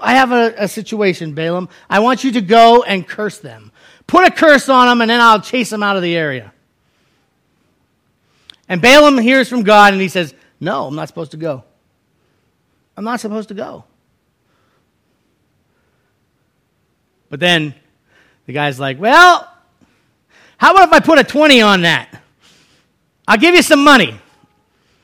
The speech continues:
He's like, "Nah, not unless you, you couldn't give me the palace. I wouldn't do it." "Oh, we'll take care of you, Balaam. We'll take care of you. I'll, I'll give you what you need."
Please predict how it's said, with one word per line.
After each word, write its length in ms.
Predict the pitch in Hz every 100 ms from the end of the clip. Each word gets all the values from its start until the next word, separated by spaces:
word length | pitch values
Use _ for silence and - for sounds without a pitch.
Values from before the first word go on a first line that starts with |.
| _ _ _ _ _ _ _ _
He's 100 | 165
like, 160 | 202 202
"Nah, 300 | 247 302 208
not 220 | 220 269
unless 400 | 277 285 277 -
you, 180 | 240 302
you 180 | - 254
couldn't 220 | 302 262
give 140 | 269
me 80 | 277
the 80 | 240
palace. 460 | - 247 320 202 -
I 40 |
wouldn't 280 | 165 143 135
do 80 | 127
it." 120 | - _ _ _ _ _ _ _ _ _ _
"Oh, 200 | 247 302
we'll 160 | 285 359
take 240 | 339 349
care 320 | - 302 359 277
of 80 |
you, 100 | 190
Balaam. 440 | 151 165 160 190 208 _ _ _ _ _ _ _ _ _ _ _ _ _ _
We'll 120 | 170
take 220 | 175 196
care 240 | - 202 175
of 60 |
you. 120 | 143 110 _ -
I'll, 200 | 185 -
I'll 260 | 208 277 277
give 320 | 165 269 330
you 140 | 302 277
what 180 | 262
you 140 | 226 247
need." 340 | 233 160 110